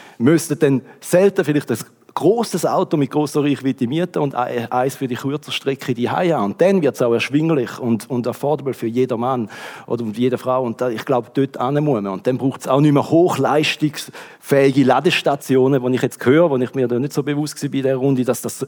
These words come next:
noch so ein, ein grosses, wo wir hinten an sind. Dann, dann können wir vielleicht auch mal schnell an einer anderen Ste-, Ste-, einer normalen Steckdose mit dem Konverter laden. Und dort muss man denken, das hat aber sehr viel mit, ja, Gewohnheiten und auch vielleicht ein bisschen Fahrkomfort zu tun, wo dann,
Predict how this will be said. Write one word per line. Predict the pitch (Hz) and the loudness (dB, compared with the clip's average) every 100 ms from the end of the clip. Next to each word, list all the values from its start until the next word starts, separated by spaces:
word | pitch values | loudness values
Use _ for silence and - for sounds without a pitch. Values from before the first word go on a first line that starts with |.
| 123 | -4
noch | 120 | -2
so | 117 131 | 0 0
ein, | 127 101 - - | -2 -4 -10 -6
ein | 127 | -2
grosses, | 113 131 - 135 127 - | 2 2 2 -4 -6 -8
wo | 107 120 | -6 0
wir | 127 | 0
hinten | 127 139 156 | 2 2 2
an | 185 | 0
sind. | 180 143 98 - - - - | -2 -2 -4 -8 -16 -16 -4
Dann, | 117 147 - | -2 -2 -2
dann | 131 | 0
können | 143 139 | 0 0
wir | |
vielleicht | 139 131 139 | 0 -2 0
auch | 131 | 0
mal | 127 | 0
schnell | - 127 143 | 0 0 0
an | 127 | -2
einer | 113 123 | -2 -2
anderen | 135 123 | -4 -6
Ste-, | - 131 117 | -2 -2 -4
Ste-, | 104 151 117 | -6 -4 -2
einer | 120 | 0
normalen | 120 123 131 127 | 0 0 -2 -2
Steckdose | 135 135 - 127 | -4 -4 -2 -4
mit | 120 120 | -4 -4
dem | 110 | -4
Konverter | 123 113 123 - 131 | -2 0 0 0 0
laden. | 101 107 95 | 0 -2 -6
Und | 95 - - - - _ | -8 -10 -18 -18 -20 _
dort | 170 202 185 | 0 2 2
muss | 190 | 2
man | 170 | 2
denken, | 175 190 202 208 208 - | 2 2 2 0 0 0
das | 175 | 0
hat | 185 | 2
aber | 156 | 0
sehr | 151 170 185 | 2 4 4
viel | 180 175 | 4 4
mit, | 170 156 147 - - - | 6 4 0 -2 -16 -2
ja, | 139 151 | 2 2
Gewohnheiten | - 139 175 170 151 120 - 110 | 2 2 4 4 2 0 2 2
und | 113 117 | 2 2
auch | 117 | 0
vielleicht | 120 117 | 0 -2
ein | |
bisschen | 113 | -2
Fahrkomfort | 110 117 123 131 117 117 | 0 -2 -2 -6 -4 -6
zu | - | -6
tun, | 120 110 | -6 -4
wo | 98 | -4
dann, | 95 101 | -2 -2